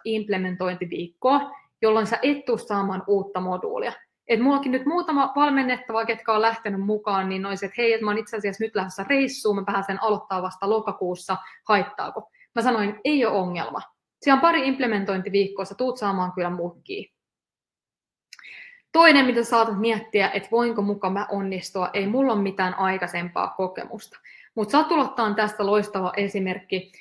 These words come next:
Eli hän sanoi, että ennen Iidan kurssia mun isoin haaste oli aloittamisen vaikeus. Et oli niin isot vaatimukset itseä kohtaan. Mut tässä P S V-valmennuksesta hän oppi juhliin sellaisia pieniä voittoja ja madaltaan kynnystä tekemiselle.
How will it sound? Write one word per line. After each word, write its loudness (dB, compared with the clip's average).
Eli 4
hän 4
sanoi, 2
että 0
ennen 4
Iidan 0
kurssia 2
mun -6
isoin 0
haaste -2
oli -2
aloittamisen -2
vaikeus. -4
Et 0
oli 4
niin 2
isot -6
vaatimukset 0
itseä -2
kohtaan. -4
Mut -2
tässä 2
P -4
S -6
V-valmennuksesta 0
hän -2
oppi 0
juhliin 0
sellaisia -2
pieniä 0
voittoja -4
ja -2
madaltaan 2
kynnystä -4
tekemiselle. -8